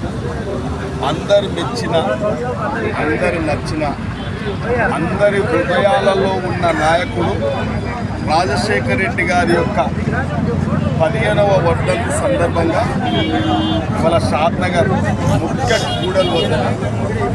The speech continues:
మా టౌన్ ప్రెసిడెంట్ చెన్నన్న గారి, అదేవిధంగా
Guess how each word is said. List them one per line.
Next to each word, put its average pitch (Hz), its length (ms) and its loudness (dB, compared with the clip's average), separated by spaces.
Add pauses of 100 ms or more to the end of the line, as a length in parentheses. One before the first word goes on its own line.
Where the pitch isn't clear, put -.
(800)
మా 165 100 4 (180)
టౌన్ 196 320 0
ప్రెసిడెంట్ 180 480 -2
చెన్నన్న 165 340 2 (100)
గారి, 156 240 2 (720)
అదేవిధంగా 165 560 0